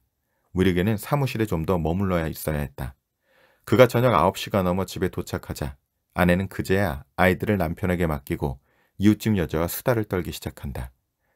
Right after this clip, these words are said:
위르겐은 지칠 대로 지쳤지만 긴 시간 집에 없는 아빠라는 양심의 가책 때문에 아이들을 돌본다. 그는 두툼한 스테이크에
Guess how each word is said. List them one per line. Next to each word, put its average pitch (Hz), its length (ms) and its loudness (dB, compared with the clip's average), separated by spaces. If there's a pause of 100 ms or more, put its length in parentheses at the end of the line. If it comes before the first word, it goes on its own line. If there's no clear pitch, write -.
(140)
위르겐은 101 420 2
지칠 - 340 -4
대로 95 180 -2
지쳤지만 78 640 -8 (580)
긴 107 220 4
시간 110 300 0
집에 107 220 0
없는 101 260 2
아빠라는 87 640 -2 (380)
양심의 98 440 2
가책 - 360 -6
때문에 87 480 -2 (140)
아이들을 87 480 2
돌본다. 76 560 -6 (580)
그는 117 240 4
두툼한 120 420 0
스테이크에 90 680 -4